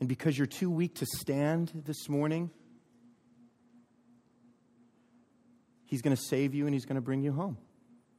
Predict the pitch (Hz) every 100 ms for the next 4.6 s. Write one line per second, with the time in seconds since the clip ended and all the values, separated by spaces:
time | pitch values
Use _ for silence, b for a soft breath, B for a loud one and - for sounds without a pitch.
0 | - - _ _ - _ - 143 127 139
1 | - 135 139 - - 151 - 113 95 95
2 | - - 170 131 113 98 87 - b b
3 | b - 127 127 - 202 208 147 - -
4 | 233 240 131 107 113